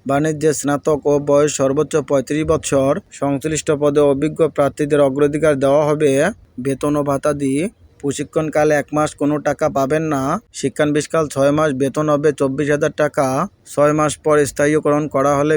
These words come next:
বেতন হবে সাতাশ হাজার পাঁচশো টাকা। সংস্থার কর্মীদের জন্য পিএফ, পিএফ এর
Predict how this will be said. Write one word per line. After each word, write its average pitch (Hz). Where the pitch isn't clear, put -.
বেতন 139
হবে 151
সাতাশ 139
হাজার 147
পাঁচশো 143
টাকা। 131
সংস্থার 147
কর্মীদের 147
জন্য 151
পিএফ, 156
পিএফ 147
এর 156